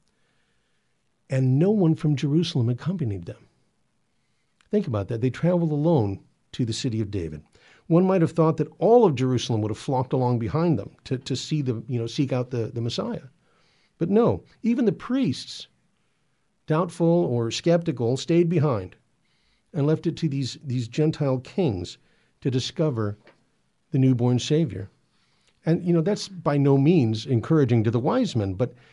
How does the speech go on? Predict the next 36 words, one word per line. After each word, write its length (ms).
as 200
a 40
reward 540
for 140
their 160
faithfulness, 680
the 80
star 300
reappeared, 640
led 220
them 140
to 60
the 100
house 400
where 120
Jesus 600
and 140
his 180
mother 400
were 100
found 380
lodging. 520
And 280
in 100
this 180
poor 380
dwelling, 380
they 100
beheld 400
the 60
little 220
child, 500
his 200
humble 540
maiden 540
mother, 440